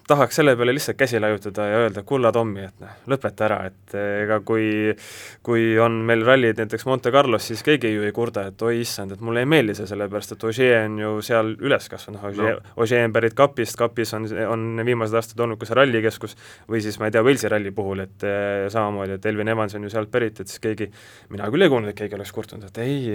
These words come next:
Speaker 1: ei taha seal sõita. Selles mõttes on Mäkineni no, vingumine natukene kole sõna võib-olla, aga noh, aga ma kasutan seda. <laughs> Et, et on, on, on veidi arusaadav, et, eh,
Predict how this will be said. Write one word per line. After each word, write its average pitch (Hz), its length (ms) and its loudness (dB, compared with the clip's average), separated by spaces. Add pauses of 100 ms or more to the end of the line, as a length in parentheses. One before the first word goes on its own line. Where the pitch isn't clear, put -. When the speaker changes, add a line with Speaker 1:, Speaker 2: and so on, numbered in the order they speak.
(160)
Speaker 1:
ei 104 40 0
taha 110 220 0
seal 113 160 -2
sõita. 143 320 0 (240)
Selles 175 240 10
mõttes 123 320 -2
on 123 240 -2
Mäkineni 123 560 4 (1500)
no, - 200 -6
vingumine 135 440 6
natukene 127 400 0 (240)
kole 139 240 8
sõna 110 160 -2
võib-olla, 107 400 0
aga 110 80 0
noh, 110 140 -4 (420)
aga 117 160 6
ma 123 80 0
kasutan 107 320 2
seda. 98 220 -4 (500)
<laughs> - 560 4
Et, 113 260 0
et 117 460 8
on, 139 160 4
on, 151 400 6
on 160 160 6
veidi 156 240 8
arusaadav, 123 600 6
et, 98 260 -6
eh, 107 140 4